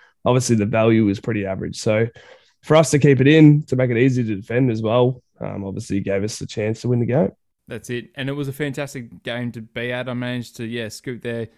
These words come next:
Speaker 2: after having, yeah, parent-teacher interviews and stuff that night.
Speaker 1: Well done,
Speaker 2: And
Speaker 1: mate.
Speaker 2: I'll, uh,
Speaker 1: Well done.
Speaker 2: Yeah, no, it, but it, as you mentioned, like, I think just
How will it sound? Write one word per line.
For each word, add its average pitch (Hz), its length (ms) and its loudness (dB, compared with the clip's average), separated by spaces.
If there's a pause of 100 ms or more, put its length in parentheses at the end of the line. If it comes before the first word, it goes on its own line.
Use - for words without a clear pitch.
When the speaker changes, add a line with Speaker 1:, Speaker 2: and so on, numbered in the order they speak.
(320)
Speaker 2:
after 117 320 -6
having, 113 480 -4
yeah, 110 160 -8
parent-teacher 113 460 -8
interviews 110 360 -8
and 110 80 -12
stuff 110 240 -12
that 107 180 -8
night. 117 200 -6
Speaker 1:
Well 104 140 4
done, 107 80 4
Speaker 2:
And 110 80 4
Speaker 1:
mate. 107 240 2 (340)
Speaker 2:
I'll, 123 200 -2
uh, 127 60 2
Speaker 1:
Well 117 120 2
done. 117 340 0 (200)
Speaker 2:
Yeah, 143 300 0
no, 147 200 -2
it, 139 640 -8
but 156 100 -2
it, 151 140 -6 (120)
as 151 160 -6
you 131 60 -4
mentioned, 135 340 -4
like, 117 180 -6
I 131 40 -6
think 175 260 -8 (260)
just - 280 -12